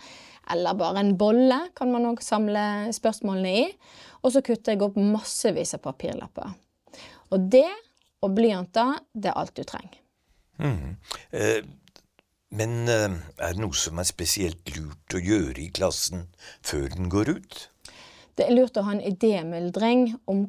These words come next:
Speaker 1: hvor jakten kan foregå. Aktuelle plasser kan være skolegården, fotballbanen, klatrestativene, biblioteket, gangene utenfor klasserommene, klasserommet, gymsalen og så videre.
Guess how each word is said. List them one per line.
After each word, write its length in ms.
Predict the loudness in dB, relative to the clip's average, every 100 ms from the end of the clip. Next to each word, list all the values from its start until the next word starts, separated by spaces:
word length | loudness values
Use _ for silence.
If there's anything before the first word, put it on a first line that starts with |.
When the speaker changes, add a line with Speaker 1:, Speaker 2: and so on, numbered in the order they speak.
| -4
Speaker 1:
hvor 320 | 0 2 2 0
jakten 600 | -4 -6 -16 -14 -10 -10 -8
kan 180 | -10
foregå. 440 | -6 -6 -6 -6 -10 -14 _ _ -14
Aktuelle 520 | -12 0 2 2 0 -6
plasser 300 | -6 -6 -6
kan 140 | -6
være 480 | -6 -6 -6 -8 -10
skolegården, 1040 | 0 4 4 4 0 0 0 0 0 -4 -8 _ -6
fotballbanen, 1000 | -4 -2 -2 0 0 -2 -2 -2 -4 -6
klatrestativene, 1160 | -8 -12 _ -6 -4 -6 -4 -2 -2 -2 -4 -6 -4
biblioteket, 880 | -6 -4 -2 -2 -4 -4 -2 -2 -6 _ -20 _ -2
gangene 640 | 2 4 4 4 4 4 2
utenfor 320 | -2 -6 -4
klasserommene, 720 | -4 -4 0 2 2 0 -2 -6 _ _ -2
klasserommet, 960 | -2 -2 0 2 2 0 0 -2 0
gymsalen 520 | 0 0 -4 -10 -10 -12
og 60 | -12
så 80 | -14
videre. 240 | -16